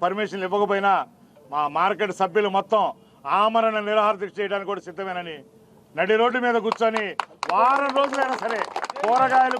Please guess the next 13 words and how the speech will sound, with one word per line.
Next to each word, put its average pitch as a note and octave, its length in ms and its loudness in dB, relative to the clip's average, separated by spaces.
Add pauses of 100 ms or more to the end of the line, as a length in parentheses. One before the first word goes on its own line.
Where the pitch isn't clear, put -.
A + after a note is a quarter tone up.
గుంటూరులోనే C4 680 -2
కాదు, B3+ 220 0 (520)
గుంటూరు A#3+ 420 -6
జిల్లాలో D4 400 2
కూడా B3+ 180 4 (440)
కూరగాయలను A#3 680 2
దొరకనీయకుండా A3+ 540 0
చేస్తాం G3 340 -4
మేము. D3 140 -10 (520)
మా D#3 80 -2 (120)
రైతుల G#3 300 0
ద్వారా F#3 240 4 (460)
మేము D#3+ 140 -4